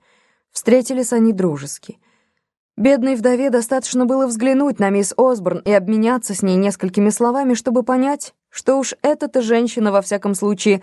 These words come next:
не займет первого места в сердце ее сына. Она не глупая и не злая,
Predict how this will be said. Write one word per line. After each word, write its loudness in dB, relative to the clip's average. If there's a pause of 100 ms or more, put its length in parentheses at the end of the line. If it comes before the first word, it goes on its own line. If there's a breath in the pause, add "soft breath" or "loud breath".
(140 loud breath)
не 4
займет 0
первого 0
места 0
в -10
сердце -2
ее 2
сына. 0 (440 soft breath)
Она 4
не 0
глупая 0
и -4
не 4
злая, 0